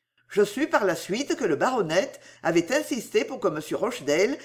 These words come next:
niât le fait sur-le-champ et absolument, sans quoi l'engagement devait être rompu.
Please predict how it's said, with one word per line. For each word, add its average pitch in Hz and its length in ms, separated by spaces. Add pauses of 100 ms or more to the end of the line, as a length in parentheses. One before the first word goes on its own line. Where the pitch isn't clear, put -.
(140)
niât 247 300
le 202 80
fait - 340
sur-le-champ 262 680
et 160 80
absolument, 220 760 (420)
sans 254 280
quoi 285 240
l'engagement 220 640
devait 190 280
être 220 200
rompu. 151 680